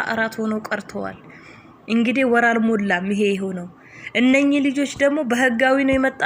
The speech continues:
ነው ብለው ይኸው አንድ ቤት አሽገዋቸው ድረሱልኝ እያሉ ነው። ለምን? ልጅ እየተሰደደች ወላጅ ባዶዋን ቀርታለች። ውድ የሀገሬ ልጆች ስደት ከፍቷል። የእውነት በጣም ነው አንጀት የሚበሉት፣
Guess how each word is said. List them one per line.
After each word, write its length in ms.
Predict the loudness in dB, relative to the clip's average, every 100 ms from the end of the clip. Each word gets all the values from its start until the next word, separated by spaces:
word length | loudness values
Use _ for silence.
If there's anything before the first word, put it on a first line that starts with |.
| -2
ነው 140 | -2
ብለው 220 | 0 0 2
ይኸው 200 | 2 2
አንድ 200 | 2 0
ቤት 180 | 0 0
አሽገዋቸው 680 | 0 -2 0 0 0 -2 -4 -2
ድረሱልኝ 640 | 0 0 0 -2 -2 -2 -2
እያሉ 340 | -2 -2 -4 -6
ነው። 160 | -10 -14 -20 -20 -20 -20 -20 -20 -20 -20 -20 -20 -20 -20 -18 -2 2
ለምን? 520 | 4 6 6 4 2 -2 -8 -20 -20 -20 -20 -20 -20 -20 -20 -20 -20 _ _ -20 _ -18 -4 0
ልጅ 360 | 4 6 4 2 -2
እየተሰደደች 840 | 0 0 0 0 2 2 2 0 0
ወላጅ 400 | 2 2 2 0
ባዶዋን 480 | -2 0 2 2 0
ቀርታለች። 720 | -4 -6 -6 -6 -6 -8 -10 -12 -4
ውድ 220 | -2 0
የሀገሬ 460 | 0 -2 -4 -6 -6 -8
ልጆች 360 | -10 -10 -10 -14 -16 -16 -10 -4
ስደት 440 | -2 0 -2 -2
ከፍቷል። 600 | -4 -6 -6 -10 -10 -10 -14 -20 -20 -20 -20 -20 -20 -4
የእውነት 340 | 0 2 2 2
በጣም 280 | 0 0 0
ነው 120 | 0
አንጀት 360 | 0 0 -2 -2
የሚበሉት፣ 540 | -2 -2 -2 -4 -8